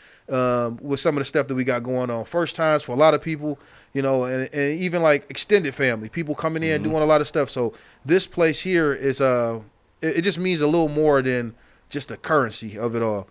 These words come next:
Speaker 2: Mm-hmm.
Speaker 1: You know, it, it still makes money. You know, obviously it's up and running and makes money to take care of itself and, you know, have extras and everything. But, um,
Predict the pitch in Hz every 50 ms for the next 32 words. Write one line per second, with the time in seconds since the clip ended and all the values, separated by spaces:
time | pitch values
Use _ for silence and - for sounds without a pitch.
0 | _ - 110 104 98 101 110 113 117 - 139 139 135 123 123 131 139 143 160 170
1 | - - 202 196 185 165 170 170 151 139 143 143 143 147 151 156 156 151 156 156
2 | 156 147 147 147 143 143 - 147 139 127 113 131 143 143 139 139 135 131 135 139
3 | 139 135 131 127 123 123 131 139 135 - - 135 139 135 135 131 123 120 113 -
4 | - 147 131 - 143 143 139 131 135 131 - 139 139 139 135 127 127 120 120 123
5 | 127 127 120 123 135 135 131 127 - 135 139 135 - - 143 135 127 131 135 135
6 | 131 131 123 - 139 135 135 135 123 120 123 123 123